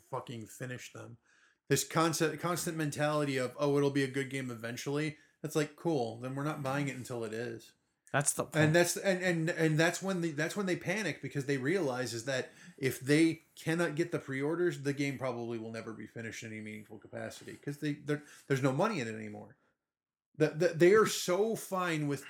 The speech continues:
Speaker 1: turning, with flipping product and just moving on to the next fucking thing,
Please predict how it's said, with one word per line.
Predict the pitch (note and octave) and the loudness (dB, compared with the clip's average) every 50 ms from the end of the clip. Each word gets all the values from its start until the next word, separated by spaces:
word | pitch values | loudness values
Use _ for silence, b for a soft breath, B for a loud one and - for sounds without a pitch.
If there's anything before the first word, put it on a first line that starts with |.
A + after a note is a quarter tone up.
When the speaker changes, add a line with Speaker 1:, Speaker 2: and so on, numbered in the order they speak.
| - | -6
Speaker 1:
turning, | - D#3 D#3+ E3+ F#3 D#3+ D#3 | -4 -4 -4 -4 -4 -4 -4
with | D#3+ D#3 - | -4 -4 -4
flipping | - - - D#3+ E3 D#3+ F3+ F3 D#3 | -6 -6 -4 -2 0 0 0 -2 -2
product | - D#3+ D3 D3 C#3+ C3+ B2 B2 - - b b b b b - | -4 -2 -2 -2 -2 -2 -4 -8 -12 -16 b b b b b -4
and | - D3+ C#3+ | -2 -2 -2
just | C3+ C3 B2+ C3 | -2 -4 -6 -4
moving | C3 C#3+ D#3 E3 D#3+ D#3+ | 0 0 0 2 0 0
on | D3+ D3 D3 D3 | 0 -2 -2 -4
to | - C#3+ | -6 -8
the | C3+ | -6
next | C3+ B2+ - - - | -6 -8 -8 -8 -8
fucking | - C3+ - - A#2 A#2 | -8 -8 -8 -8 -10 -8
thing, | - E3 D#3 D3 | -6 -6 -6 -6